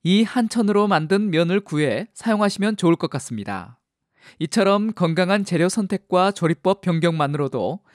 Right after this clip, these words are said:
당뇨 환자가 맛있고 안전하게 즐길 수 있습니다. 물론 완전히 원래의 맛을 재현하긴 어려울 수 있어요. 당연한 거죠.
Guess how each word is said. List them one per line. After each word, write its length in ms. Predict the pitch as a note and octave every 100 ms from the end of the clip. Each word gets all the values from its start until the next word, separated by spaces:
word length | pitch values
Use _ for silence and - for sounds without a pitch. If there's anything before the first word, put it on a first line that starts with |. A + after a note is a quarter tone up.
| - -
당뇨 360 | E3+ F3 A3
환자가 560 | A3 A#3 G3 G3+ G3 G#3+
맛있고 640 | F3 C3 - _ F3+ F3+
안전하게 520 | C#3 B2+ C#3+ D#3+ D#3 F#3
즐길 240 | D#3 D#3
수 160 | - A2
있습니다. 680 | - D#3 B2+ G2 F#2 - _ _ _ _ - -
물론 420 | E3+ F3+ G3 A3+ A3
완전히 560 | B2 D3 D#3+ G3 A3
원래의 440 | F#3+ C3 D#3+ G3 G#3
맛을 280 | F#3 A3
재현하긴 680 | G#3+ F3 D#3+ D#3+ D3 C3 D#3+ A#3+
어려울 320 | C#3+ F3+ F3+
수 140 | -
있어요. 500 | A#2 - F2 G#2+ C3+ _ _ _ -
당연한 380 | E3 E3+ E3+ C#3+
거죠. 380 | G#2 - C#3+